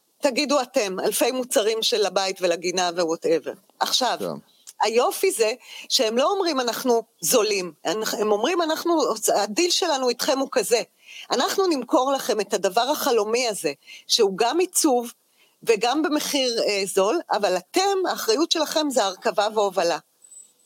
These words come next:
Speaker 2: אוקיי.
Speaker 1: זאת אומרת, הם נותנים לי את הסיבה להאמין
Speaker 2: הסיב-,
Speaker 1: שמה שהם מוכרים לי,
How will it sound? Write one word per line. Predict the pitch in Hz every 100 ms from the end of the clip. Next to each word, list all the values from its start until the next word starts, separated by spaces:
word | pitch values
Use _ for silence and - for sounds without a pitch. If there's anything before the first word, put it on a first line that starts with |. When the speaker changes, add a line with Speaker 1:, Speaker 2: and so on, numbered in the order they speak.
| _ -
Speaker 2:
אוקיי. | 107 - 90 85 110
Speaker 1:
זאת | - 247 -
אומרת, | 247 339 381
הם | 330
נותנים | 233 196 277 359
לי | 381 392 -
את | - 233
הסיבה | 190 - - - 247 185 247
להאמין | 339 302 254 185 190 208 320
Speaker 2:
הסיב-, | 359 - 233
Speaker 1:
שמה | - 240 214 247
שהם | 339 359 302
מוכרים | 220 - 208 254 247
לי, | 269 349